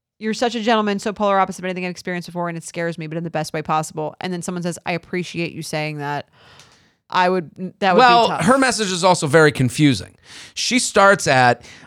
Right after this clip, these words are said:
Speaker 2: "I don't know how to start, but I'm a little shy and guarded because I've been hurt so many times." So now she's like, "I, I, I don't know how I'll ever love again." And then
Speaker 1: Right.
Speaker 2: she's like, "Typically, I'm the single friend because I don't put up with guys treating me like shit." And it's like,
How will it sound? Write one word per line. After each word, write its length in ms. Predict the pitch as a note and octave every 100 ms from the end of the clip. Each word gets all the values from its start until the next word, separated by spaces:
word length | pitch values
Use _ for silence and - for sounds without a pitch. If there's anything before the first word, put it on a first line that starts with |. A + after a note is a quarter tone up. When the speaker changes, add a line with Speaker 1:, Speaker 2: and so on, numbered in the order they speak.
| _
Speaker 2:
"I 140 | D3 G3+
don't 160 | B3
know 120 | A3
how 80 | F#3+
to 80 | F3+
start, 340 | - F3 E3
but 80 | D3+
I'm 100 | D3
a 40 | D3
little 180 | D3+
shy 300 | C#3+ - D3
and 120 | C#3 C3
guarded 220 | C#3+ C#3+
because 200 | B2+ B2+
I've 80 | A#2+
been 100 | A#2
hurt 240 | - D#3+
so 120 | C#3
many 160 | A#2 G#2+
times." 240 | A2+ G2
So 100 | -
now 160 | C3+ E3
she's 220 | F3+ F3+
like, 380 | F3+ D#3+ - - _
"I, 240 | B2+ D3+ D3+
I, 400 | - C#3 D3+ C#3
I 40 |
don't 120 | F3+
know 120 | G3 F#3
how 160 | G3
I'll 140 | G3 F#3+
ever 140 | F3
love 200 | E3 F3+
again." 300 | D#3+ B2+ A2 A#2 - - -
And 100 | -
then 80 | G#3
Speaker 1:
Right. 100 | G#3+
Speaker 2:
she's 120 | G#3
like, 160 | G#3+ -
"Typically, 380 | B3+ C4 A3
I'm 100 | G3
the 60 | F#3
single 260 | - G3+ G3
friend 220 | G3+ F3
because 180 | D#3+ D#3+
I 60 |
don't 180 | E3 F3
put 140 | -
up 100 | F3+
with 180 | D#3+ A2
guys 400 | E3 F#3 G3 G3+
treating 320 | - E3+ G#3+
me 80 | F#3+
like 240 | F#3+ G3+ D3+
shit." 640 | - - - G3+ F3 - - -
And 80 | F3
it's 120 | G3
like, 200 | A3 -